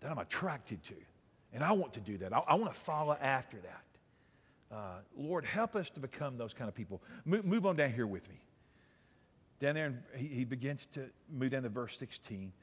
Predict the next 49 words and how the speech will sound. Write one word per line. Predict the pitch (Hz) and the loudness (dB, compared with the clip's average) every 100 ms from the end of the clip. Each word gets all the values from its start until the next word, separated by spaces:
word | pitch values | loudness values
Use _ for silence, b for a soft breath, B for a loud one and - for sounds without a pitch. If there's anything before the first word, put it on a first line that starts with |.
| b | b
"Now | 135 156 | 4 6
may | 165 156 | 8 8
the | 143 | 6
Lord | 143 151 170 | 6 6 6
of | 165 | 4
peace | - 208 175 | -2 -2 -2
himself | 202 185 - 165 127 120 | -2 -4 0 2 2 2
give | 120 131 | 0 0
you | 127 | -2
peace | 123 - 156 - | -4 -4 -4 -2
at | 123 | 4
all | 123 127 | 6 6
times | 127 151 135 113 104 | 4 -2 -2 -2 -2
and | |
in | 117 113 | -2 0
every | 107 127 | 0 0
way. | 117 92 90 - B B B | -2 -4 -10 -20 B B B
The | 139 127 | 6 6
Lord | 117 139 143 143 | 4 2 4 2
be | 113 117 110 | 2 0 0
with | 101 - | -4 -4
all | 117 101 98 | -2 -2 -2
of | 92 | -6
you. | 98 78 - - _ b b b b b b | -10 -14 -16 -20 _ b b b b b b
I, | 107 123 | 4 4
Paul, | - 160 160 143 | 4 6 8 8
write | 113 110 - | 6 0 -4
this | 104 | -8
greeting | 110 139 131 120 | 0 0 2 0
in | 113 | -2
my | |
own | 117 120 117 | 0 0 -2
hand, | - 160 131 | -4 -4 -2
which | 107 120 | -4 -6
is | 107 | -6
the | 117 | -6
distinguishing | 110 - - 196 190 - 185 131 | -6 -6 -4 -2 -2 -4 -4 0
mark | 135 131 131 | 2 2 2
in | |
all | 107 120 | 0 2
my | 123 | 2
letters. | 120 107 92 92 | 0 -2 -6 -8
This | 120 - | -8 -10
is | 139 | -8
how | 127 123 | -4 -2
I | 123 | -2
write. | 107 87 92 - b b b b | -2 -4 -6 -10 b b b b
The | 123 | 0
grace | 107 120 143 147 - | 2 4 4 4 -4